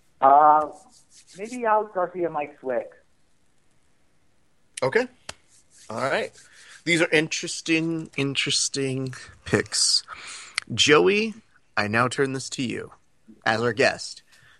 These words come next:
Speaker 2: you have the ability to dictate what you think the bet should be between you and Kevin. Kevin may recounter if he so feels like it,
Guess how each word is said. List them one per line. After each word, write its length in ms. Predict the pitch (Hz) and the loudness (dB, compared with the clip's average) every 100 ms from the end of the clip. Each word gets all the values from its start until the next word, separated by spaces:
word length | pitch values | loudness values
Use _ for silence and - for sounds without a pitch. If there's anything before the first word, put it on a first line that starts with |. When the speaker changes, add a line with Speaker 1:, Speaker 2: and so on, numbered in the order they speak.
| - | -12
Speaker 2:
you 200 | 117 131 | -2 0
have 160 | 127 - | 0 -4
the 80 | 135 | -6
ability 560 | 117 139 113 98 87 - _ _ _ - | 4 6 4 -2 -12 -18 _ _ _ -10
to 100 | 107 | -6
dictate 600 | 90 135 - 139 131 - | 0 0 0 -2 -2 -4
what 240 | 107 - | -8 -6
you 160 | 120 151 | -6 -8
think 580 | - 175 147 - - - _ _ _ - | -4 -2 -2 -6 -18 -20 _ _ _ -10
the 80 | 101 | -4
bet 300 | 117 110 - | 0 0 0
should 220 | 120 95 | -8 -6
be 200 | 107 98 | -6 -6
between 420 | 92 - 110 101 | -8 -6 -6 -4
you 140 | 98 | -4
and 140 | 90 87 | -4 -6
Kevin. 360 | 87 82 - 113 | -8 -8 -10 -4
Kevin 300 | 117 123 135 | 2 2 4
may 180 | 131 127 | 4 2
recounter 960 | 131 113 117 143 - 156 175 - 98 | -2 -8 -6 -6 -4 -4 -2 -4 -6
if 120 | 90 - | -8 -10
he 100 | 90 | -8
so 200 | 107 92 | -8 -6
feels 320 | 107 101 90 | -4 -4 -6
like 220 | 90 92 | -10 -10
it, 180 | - | -16